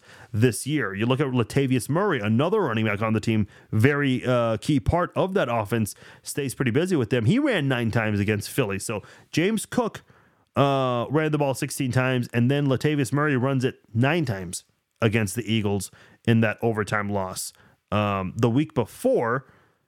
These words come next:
ran ten times against the Jets in that blowout win. So Latavius Murray, expect him to get a lot of snaps against Kansas City. And then you look at that Bills offensive line,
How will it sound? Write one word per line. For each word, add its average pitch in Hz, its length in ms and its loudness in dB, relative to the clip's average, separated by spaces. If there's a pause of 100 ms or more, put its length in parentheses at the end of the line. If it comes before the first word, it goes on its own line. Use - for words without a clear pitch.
(200)
ran 131 320 2
ten 208 320 0
times 123 360 0
against 123 280 0
the 113 80 0
Jets 135 340 -2
in 123 140 2
that 113 200 -2
blowout 123 320 0
win. 135 180 0
So 127 140 -6
Latavius 220 600 0
Murray, 233 520 -2
expect 165 480 -4
him 220 100 2
to 160 60 2
get 120 160 0
a 98 40 -2
lot 98 180 -2
of - 60 -12
snaps 104 280 -4
against 107 240 -2
Kansas 104 320 -2
City. 110 220 -6 (240)
And - 80 2
then 294 100 2
you 269 80 2
look 233 100 0
at 226 40 0
that 120 180 0
Bills 139 240 2
offensive 139 440 -2
line, 117 400 0